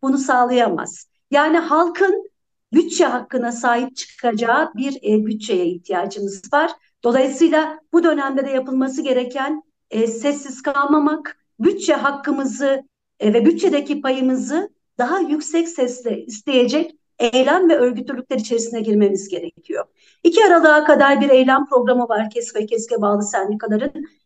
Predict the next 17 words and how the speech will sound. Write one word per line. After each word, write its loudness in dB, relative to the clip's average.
O 4
yüzden 0
her 2
yerde, 2
her 0
vatandaş -4
çocuğundan, -4
e, -2
emeklisine -2
varana -4
kadar, -2
engellisinden -4
sosyal -2
yardım 2
alan -2
her -2
halkın -4